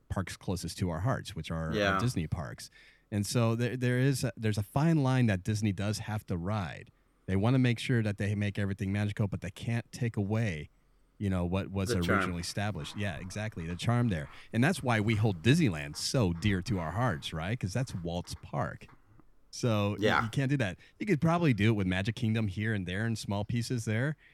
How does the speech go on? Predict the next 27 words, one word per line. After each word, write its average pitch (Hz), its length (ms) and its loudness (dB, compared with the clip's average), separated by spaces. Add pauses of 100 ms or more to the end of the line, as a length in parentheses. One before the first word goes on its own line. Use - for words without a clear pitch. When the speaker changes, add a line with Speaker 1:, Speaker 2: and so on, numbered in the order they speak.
(160)
Speaker 1:
But, 110 400 -2
I, 120 140 -2
I 113 160 -4
mean, 107 300 2
uh, 113 180 -4
overall, 123 460 2
you 101 140 0
still 131 260 0
wanna 113 240 2
keep - 560 -2
what 104 240 -2 (200)
the 107 120 -2
Magic 92 340 -2
Kingdom 85 380 -4
is. 107 400 -2 (340)
And 98 140 -4
so 110 280 -2
y-, 120 120 -8 (420)
these 113 180 -2
other 175 160 2
parks - 280 -2
are 117 80 2
doing 113 340 0
transformations, 120 960 2 (140)
and 117 120 0
it's 110 140 2
okay. 110 540 0